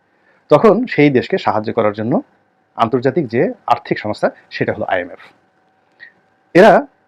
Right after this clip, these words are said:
যখন কোনো একটি দেশকে সাহায্য করতে যায়, তখন ঠিক আইসিইউর মতো করে একেবারে উলঙ্গ করে ফেলে। আইসিইউতে যদি নারী এবং পুরুষ যদি ভর্তি হয়, সেখানে তার আত্মীয় স্বজন ঢুকতে পারে না, পুরোটাই ডাক্তার এবং নার্সের অধীনে চলে যায়।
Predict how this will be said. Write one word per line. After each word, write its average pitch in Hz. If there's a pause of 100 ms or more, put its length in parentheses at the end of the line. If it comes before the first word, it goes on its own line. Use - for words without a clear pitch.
যখন 165 (320)
কোনো 160
একটি 156
দেশকে 127
সাহায্য 107
করতে 107
যায়, 123
তখন 147 (680)
ঠিক 190
আইসিইউর 185
মতো 123
করে 104 (720)
একেবারে 135
উলঙ্গ 160
করে 104
ফেলে। - (800)
আইসিইউতে 156
যদি 151
নারী 131
এবং 120
পুরুষ 123 (360)
যদি 107
ভর্তি 117
হয়, 156 (440)
সেখানে 190
তার 170
আত্মীয় 139
স্বজন 135
ঢুকতে 131
পারে 139
না, 165
পুরোটাই 143
ডাক্তার 120
এবং 110
নার্সের 107
অধীনে 113
চলে 147
যায়। 202